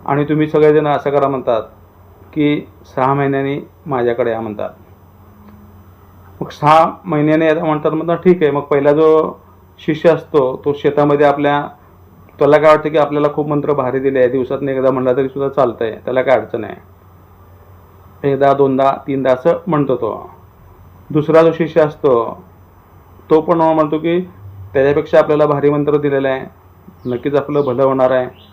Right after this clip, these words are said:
आपल्या शेतामध्ये नक्कीच सोनं चांदी असं काहीतरी निघल असं वाटत असतं.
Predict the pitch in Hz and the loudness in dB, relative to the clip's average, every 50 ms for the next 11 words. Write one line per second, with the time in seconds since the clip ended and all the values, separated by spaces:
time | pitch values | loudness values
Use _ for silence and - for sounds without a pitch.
0 | _ _ - - - - - 139 135 135 - - - 143 143 143 139 143 147 143 | _ _ -12 -6 -6 -4 -2 -2 -2 -2 -2 0 0 2 2 2 2 4 4 4
1 | 143 131 - - 151 147 147 - - - - _ - - - - - - - - | 2 0 -2 -4 -6 -6 -6 -8 -14 -20 -20 _ -20 -20 -18 -18 -18 -18 -20 -20
2 | - - - 139 131 135 131 131 - 143 131 135 139 143 131 - 143 131 151 135 | -12 -6 -4 -2 -2 -2 -2 0 0 0 0 2 2 2 2 0 0 -2 -2 0
3 | - 151 143 147 139 131 127 143 143 143 - - - _ - - - - - - | 0 0 0 0 0 0 0 0 0 -2 -4 -8 -16 _ -20 -20 -20 -20 -20 -20
4 | - - - 123 - - 147 143 143 139 135 143 135 127 - - 135 120 113 101 | -16 -10 -10 -2 2 2 4 4 2 0 -2 -2 -4 -4 -2 -2 -2 -2 -2 -4